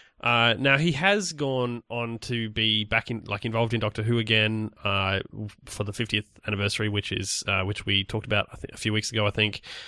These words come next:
uh, him and Billie Piper is coming back, uh, for Doctor Who. Um,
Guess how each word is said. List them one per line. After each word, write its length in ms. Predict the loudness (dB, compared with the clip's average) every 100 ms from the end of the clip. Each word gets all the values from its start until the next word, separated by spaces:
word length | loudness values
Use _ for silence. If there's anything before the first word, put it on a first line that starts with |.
| -18 -4
uh, 280 | 2 4 4
him 400 | 2 0 2 0 -2
and 340 | -2 -2 -6 -8 -2
Billie 200 | 0 2
Piper 280 | 2 2 0
is 100 | 0
coming 260 | -2 0
back, 400 | 2 0 -2 -18 -20 -20 _ -4
uh, 220 | 0 0 0
for 440 | 0 6 6 6 -2 _
Doctor 280 | -2 0 0
Who. 880 | 0 -2 _ _ _ _ _ -2 2
Um, 320 | 4 2